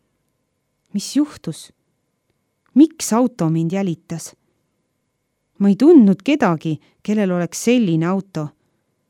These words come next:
Siis helises telefon ja end personina tutvustav mees palus olnust lähemalt rääkida.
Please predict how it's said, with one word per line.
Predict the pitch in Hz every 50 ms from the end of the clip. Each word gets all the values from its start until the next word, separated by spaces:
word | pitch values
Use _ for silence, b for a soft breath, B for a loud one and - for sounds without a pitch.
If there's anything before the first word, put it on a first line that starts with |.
| _ _ _ _ _ _ _ _ _ _ _ _ _ _ _ _ _ _ _ _ _ _ _ _ _ -
Siis | - - 208 190 -
helises | 202 202 202 180 196 214 -
telefon | - - 190 180 175 170 - _ - 180 175 160 - _ _ _ _
ja | - 180 180
end | 180 160 - _
personina | - 214 262 285 262 - - - 185 170 165 165 165 160
tutvustav | 156 - 180 - 175 165 - - - 156
mees | 160 175 233 302 302 208 180 - - - _ _ _ _ _ _ _ _ _ _ _
palus | - 175 170 170 160 160
olnust | 185 202 214 226 240 247 - - 180
lähemalt | 170 165 165 165 165 165 165 160 -
rääkida. | 180 180 175 - _ - 165 - 170